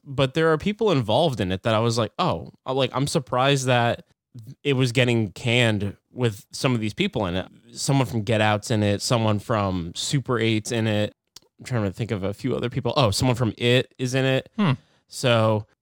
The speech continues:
Speaker 1: kind of pleasantly surprised. It gets, it gets stupid, but the movie isn't what you would think it, like, it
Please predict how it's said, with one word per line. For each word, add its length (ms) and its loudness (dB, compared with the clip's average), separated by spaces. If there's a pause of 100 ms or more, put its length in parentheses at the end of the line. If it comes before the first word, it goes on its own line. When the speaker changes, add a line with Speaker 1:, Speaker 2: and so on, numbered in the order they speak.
(100)
Speaker 1:
kind 220 0
of 120 -2
pleasantly 380 0
surprised. 600 -2 (120)
It 80 0
gets, 320 0
it 100 2
gets 160 2
stupid, 380 2
but 160 2
the 80 4
movie 360 4
isn't 360 2
what 280 0
you 80 0
would 140 0
think 220 -4
it, 160 -4
like, 220 2
it 200 0